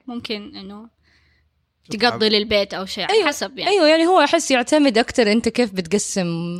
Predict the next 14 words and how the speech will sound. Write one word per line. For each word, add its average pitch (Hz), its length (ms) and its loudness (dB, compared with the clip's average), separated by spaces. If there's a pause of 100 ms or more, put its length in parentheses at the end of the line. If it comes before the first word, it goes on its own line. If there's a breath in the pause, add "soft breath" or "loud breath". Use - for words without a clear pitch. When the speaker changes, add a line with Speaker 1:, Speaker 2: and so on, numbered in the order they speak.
(120)
Speaker 3:
وقتك. - 600 -4
يعني 196 180 2
أنا 220 80 4
كان 214 280 -2
عن 202 260 -4
نفسي 233 560 -2
وقتي 208 380 -4
كان 208 500 -2 (1800)
ما 240 160 4
كان، 208 260 0
يعني 185 320 -4 (120)
خاصة 226 480 0
آخر 208 220 -2
فصل، 165 440 -4